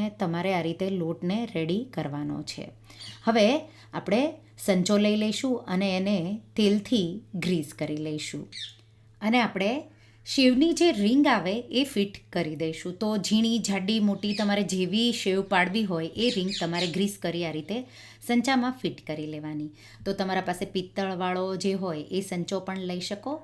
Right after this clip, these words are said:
મારા પાસે અત્યારે આ ઇઝીલી માર્કેટમાં અવેલેબલ છે તો એ મેં લીધો છે.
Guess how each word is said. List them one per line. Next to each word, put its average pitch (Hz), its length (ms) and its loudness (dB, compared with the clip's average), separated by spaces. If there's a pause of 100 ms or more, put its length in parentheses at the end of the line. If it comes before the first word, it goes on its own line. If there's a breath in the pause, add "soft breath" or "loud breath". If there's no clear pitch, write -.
મારા 180 260 -2
પાસે 175 280 -2
અત્યારે 214 380 -4
આ 220 160 -2
ઇઝીલી 214 380 2
માર્કેટમાં 180 540 0
અવેલેબલ 170 400 -2
છે 175 240 -6
તો 180 180 -6 (140)
એ 185 160 2
મેં 180 200 -2
લીધો 180 340 -2
છે. 277 220 -6